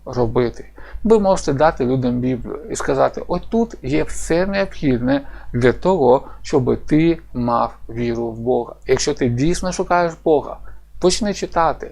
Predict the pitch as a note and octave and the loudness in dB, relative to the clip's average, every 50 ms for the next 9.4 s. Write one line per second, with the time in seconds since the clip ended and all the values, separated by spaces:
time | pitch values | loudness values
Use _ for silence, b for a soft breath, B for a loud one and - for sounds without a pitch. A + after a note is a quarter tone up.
0 | - - C3+ C3+ - F3 F3+ E3+ D#3 - - D#3+ E3 D#3+ - D3+ C#3+ C#3+ C3+ C3 | -6 -4 -2 -2 -2 -2 -4 -4 -4 0 4 4 4 4 2 -2 0 0 2 2
1 | C#3 C#3+ C#3 C#3 C3+ - C3+ B2+ A#2+ A2+ G2+ - - B B B B B - B2 | 2 0 0 -2 -4 -4 -4 -4 -4 -4 -6 -10 -12 B B B B B -2 -2
2 | - - D#3+ F3 E3 - - D#3+ E3 - - D3+ D3+ D3 C3 B2+ C#3+ D3 C#3+ D3 | 0 0 -2 -2 -2 0 2 2 2 2 2 0 0 0 2 2 0 0 0 0
3 | C3+ B2 A2+ - - - - - D3+ C#3+ C3 C3+ D3+ D#3 D#3+ D3 B2+ B2 B2 C3 | -2 -6 -6 -6 -6 -8 -4 0 2 2 2 2 0 0 0 2 2 2 2 2
4 | - - - C#3 C#3 D3 D3 C#3 D#3 E3 D#3+ C#3+ - - - - - C3 C3 B2+ | -2 -4 -4 -2 -2 -2 -2 0 0 0 0 0 -2 -6 -12 -6 -2 -2 -2 -2
5 | - - D#3+ - - D#3+ D#3+ D#3+ - - D#3+ F3 F3+ F3+ F#3 F3+ - - F3 E3+ | -2 -4 -4 -4 -4 -4 -2 -4 -2 0 0 0 2 0 -2 -4 0 0 0 0
6 | D#3+ E3+ E3 D#3+ D3+ - D#3+ C#3 - - - C#3 - - D#3+ - C3+ A2+ - B | 0 0 -2 -2 0 0 0 0 0 -2 -4 -4 -2 -2 0 0 0 0 -2 B
7 | B B B B B B B B2 B2+ C3 - - - - C#3 C#3 D3 D#3 D3+ D3+ | B B B B B B B 0 2 2 2 -2 -2 2 6 6 6 6 4 0
8 | - - C3 A#2+ A#2 B2 B2+ C3+ B2+ A#2 A2+ A2 A2 A#2+ B2 C3 B2 B2+ A#2+ - | -2 -2 0 0 0 0 0 0 0 -2 -4 -6 -4 -4 -4 -2 -2 -4 -4 -4
9 | B2 A#2 A#2+ B2 A#2 G#2 - - | -6 -6 -4 -4 -4 -4 -6 -10